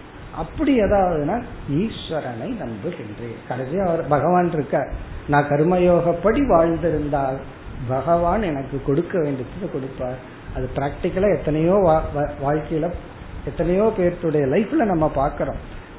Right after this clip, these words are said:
பசங்க பார்க்க மாட்டாங்க, யாரோ ஒருத்தர் வந்து பார்த்துக்குவார். அப்ப கிடைக்க வேண்டியது கிடைச்சிடும்னு அந்த ஈஸ்வரன் மீது பக்தி இருந்தால் இவனால்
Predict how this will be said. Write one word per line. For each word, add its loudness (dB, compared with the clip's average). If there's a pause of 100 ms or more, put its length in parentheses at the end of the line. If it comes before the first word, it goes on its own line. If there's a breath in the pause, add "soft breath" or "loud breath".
பசங்க 2
பார்க்க 0
மாட்டாங்க, -2
யாரோ 0
ஒருத்தர் -2
வந்து -2
பார்த்துக்குவார். -6 (320)
அப்ப -8
கிடைக்க 0
வேண்டியது -2
கிடைச்சிடும்னு -2
அந்த 0
ஈஸ்வரன் 0
மீது 0
பக்தி -2
இருந்தால் 0 (540)
இவனால் -2